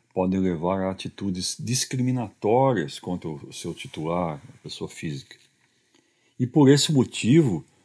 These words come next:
precisam de proteção especial da lei. Como, por exemplo,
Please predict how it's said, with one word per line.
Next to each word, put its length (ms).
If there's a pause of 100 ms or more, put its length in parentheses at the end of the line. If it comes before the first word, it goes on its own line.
(800)
precisam 640
de 80
proteção 540
especial 520
da 140
lei. 260 (920)
Como, 260
por 180
exemplo, 440